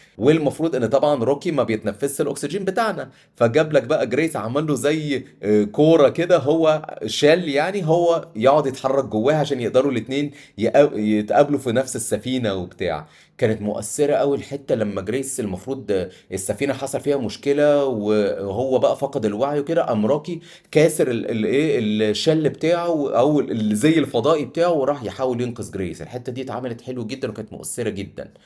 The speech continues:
والموسيقى رائعة بتاعت الفيلم. فالفيلم ده recommended وكان جميل جدا. هو طبعا كان لازم يتشاف آي ماكس، لأن اللقطات برضو اللي هي بتفكرنا بانترستيلر شوية بقى، لكن مفيش حاجة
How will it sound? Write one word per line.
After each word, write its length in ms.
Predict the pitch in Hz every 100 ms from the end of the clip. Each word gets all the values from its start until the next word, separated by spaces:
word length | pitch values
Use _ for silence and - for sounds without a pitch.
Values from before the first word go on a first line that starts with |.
| - - -
والموسيقى 880 | 104 110 104 - 160 160 175 180 -
رائعة 420 | 104 110 110 127 127
بتاعت 420 | 120 113 113 113 - _ _ -
الفيلم. 400 | 95 95 90 78 - _ _ _ _ _ _ _
فالفيلم 500 | - 110 104 160 160
ده 240 | 147 180 -
recommended 720 | 120 117 117 160 170 170 165 -
وكان 380 | 107 104 147 151
جميل 300 | 110 147 147
جدا. 300 | 156 156 147
هو 220 | 131 127
طبعا 420 | 120 170 185 185
كان 140 | 156
لازم 280 | 120 156 156
يتشاف 340 | 127 - 147 -
آي 180 | 131
ماكس، 580 | 113 95 80 - - - _ _ _ -
لأن 260 | 90 90 95
اللقطات 1000 | 95 95 95 95 92 92 - 107 147 156
برضو 320 | 147 156 151
اللي 120 | 113
هي 220 | 143 151
بتفكرنا 580 | 113 123 110 107 175 175
بانترستيلر 640 | - 127 123 - - 156
شوية 460 | 156 - 143 165 170
بقى، 180 | 127 156
لكن 480 | 160 160 165 165 92
مفيش 300 | 95 127 -
حاجة 460 | 123 131 131 127